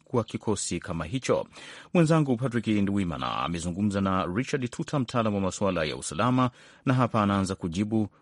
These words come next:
wanaouliza uwezo wa kikosi cha Kenya.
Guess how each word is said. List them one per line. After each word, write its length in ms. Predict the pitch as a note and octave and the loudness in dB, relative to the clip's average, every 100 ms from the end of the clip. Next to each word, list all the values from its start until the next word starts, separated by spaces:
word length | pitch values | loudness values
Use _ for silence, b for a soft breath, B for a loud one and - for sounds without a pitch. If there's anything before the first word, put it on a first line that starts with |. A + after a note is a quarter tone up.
| _ | _
wanaouliza 680 | F#2 D#2+ C#2 C2+ F#2 G2+ G#2+ | -2 -2 -2 -4 -2 0 0
uwezo 480 | G#2+ G2 A#2+ C3+ C3+ | -2 0 0 0 -2
wa 80 | B2+ | -2
kikosi 460 | - C3+ A#2 B2 | -4 -2 -2 -2
cha 120 | A2+ | -2
Kenya. 440 | B2 G#2 D2+ A#1+ | -4 -4 -4 -6